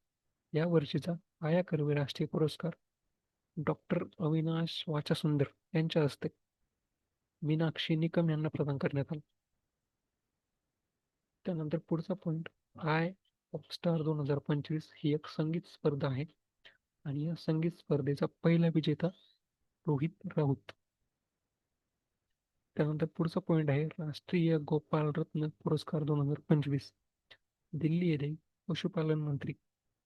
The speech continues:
त्यालाच आपण दुग्ध, अं, उत्पादन मंत्री, मत्स्य पालन मंत्री अशा काही म्हणतो त्यांना, त्यांचं नाव आहे राजीव रंजन सिंग, यांनी गोपाल रत्न पुरस्काराचे वितरण केले.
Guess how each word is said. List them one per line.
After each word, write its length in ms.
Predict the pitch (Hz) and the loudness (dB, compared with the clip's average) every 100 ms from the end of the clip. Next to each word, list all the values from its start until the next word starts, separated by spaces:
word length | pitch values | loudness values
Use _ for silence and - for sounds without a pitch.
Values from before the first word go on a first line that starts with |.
| _ _ _ _ _ | _ _ _ _ _
त्यालाच 220 | 160 151 147 | -2 0 0
आपण 300 | - 156 143 | -2 -4 -2
दुग्ध, 300 | 151 160 - | -4 -4 -8
अं, 420 | - - 143 139 | -8 -4 -2 0
उत्पादन 500 | 143 135 - 147 151 | -2 -4 -2 0 2
मंत्री, 420 | 143 139 143 147 170 _ _ _ _ _ _ - | 0 -2 -4 -4 -8 _ _ _ _ _ _ -6
मत्स्य 360 | 151 - 156 160 - _ _ | -6 -2 -2 -2 -6 _ _
पालन 240 | 156 147 147 | -2 0 2
मंत्री 440 | 147 131 147 143 156 _ _ _ _ - | 0 0 -2 -4 -8 _ _ _ _ -8
अशा 180 | 143 147 | -4 -2
काही 120 | 147 | -2
म्हणतो 280 | 139 135 147 | -2 -2 -4
त्यांना, 360 | - 151 143 | -2 -4 -2
त्यांचं 540 | 156 - _ - 147 156 | -6 -10 _ -8 -4 -2
नाव 180 | 156 147 | 0 0
आहे 140 | 147 | -2
राजीव 440 | 147 156 147 156 | 0 0 2 2
रंजन 300 | 151 147 151 | 2 2 0
सिंग, 200 | 147 160 151 _ _ _ _ _ _ - | 0 -2 -4 _ _ _ _ _ _ -4
यांनी 240 | 165 151 | -2 -2
गोपाल 520 | 160 151 160 156 170 165 | -4 -2 -2 2 2 2
रत्न 220 | 165 - | 0 -2
पुरस्काराचे 600 | 165 160 156 - 151 151 | -2 0 0 -2 -2 0
वितरण 340 | 151 151 156 143 | 0 2 0 0
केले. 240 | 143 147 | -4 -6